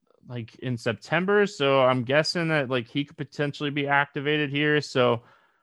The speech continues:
Chester Rogers is on Tennessee practice squad as well. So, uh, we'll have to kinda see, you know, who it's gonna be, but, like, we're likely gonna get a wide receiver three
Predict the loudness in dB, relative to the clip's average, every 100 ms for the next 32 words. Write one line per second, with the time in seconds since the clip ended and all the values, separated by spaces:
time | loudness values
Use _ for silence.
0 | _ _ _ _ _ _ _ _ _ 2
1 | 4 4 6 8 8 4 6 4 2 2
2 | 0 0 2 4 4 2 -2 0 0 0
3 | -6 0 0 0 -2 4 6 6 2 0
4 | 2 4 4 2 -2 -10 _ _ _ _
5 | -16 -8 0 4 4 2 0 2 2 -2
6 | -2 0 2 2 0 -4 -14 _ _ -8
7 | -4 -2 -4 -6 2 6 6 4 2 4
8 | 6 6 4 0 0 0 2 4 4 4
9 | 2 0 2 2 4 4 2 0 0 2
10 | 4 4 2 -2 -2 -2 0 2 2 2
11 | -2